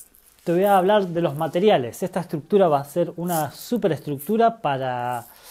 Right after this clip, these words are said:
aliviar dolores de cabeza, para mejorar el sistema de la sanidad de una persona, del cuerpo. Además, vas a poder ex-, experimentar los efectos de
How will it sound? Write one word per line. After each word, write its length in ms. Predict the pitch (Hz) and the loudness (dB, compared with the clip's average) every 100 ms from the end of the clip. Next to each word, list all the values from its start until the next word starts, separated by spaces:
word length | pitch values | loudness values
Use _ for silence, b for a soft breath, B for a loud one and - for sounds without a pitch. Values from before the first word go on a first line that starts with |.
| B B | B B
aliviar 460 | 139 139 139 160 | -4 -2 0 2
dolores 280 | 147 156 151 | 0 0 -2
de 100 | 135 | -4
cabeza, 760 | 139 151 214 208 - 180 170 170 | -2 2 4 2 0 0 2 2
para 400 | 131 127 123 120 | -2 -2 -4 -6
mejorar 440 | 123 - 143 156 | -8 -6 -2 0
el 140 | 143 131 | -2 -4
sistema 520 | - - 165 156 143 | -10 -8 -6 -2 -4
de 340 | 135 123 123 - B B B | -4 -8 -10 -14 B B B
la 120 | 139 | -8
sanidad 500 | - 156 147 175 214 | -6 -4 -2 4 6
de 60 | 165 | 6
una 180 | 147 139 | 2 -2
persona, 500 | 143 139 233 208 135 | -4 -2 0 0 -2
del 180 | 127 135 | -6 0
cuerpo. 560 | 233 208 - 190 196 | 2 2 2 -2 -2
Además, 480 | - 214 180 180 180 - | -2 0 2 2 0 -2
vas 180 | 160 151 | -2 0
a 140 | 151 | -2
poder 300 | 156 151 156 | 0 0 0
ex-, 200 | 131 - | -2 -8
experimentar 800 | 147 - - 143 151 143 185 135 - B B B B - | -12 -10 -6 -4 -4 0 0 0 -6 B B B B -8
los 560 | 139 147 139 127 - | -2 0 2 0 -4
efectos 880 | 135 - 208 - - 160 139 117 - | -10 -4 -4 -4 -2 0 0 -2 -8
de 580 | 135 143 143 135 123 120 | -2 0 2 0 -4 -8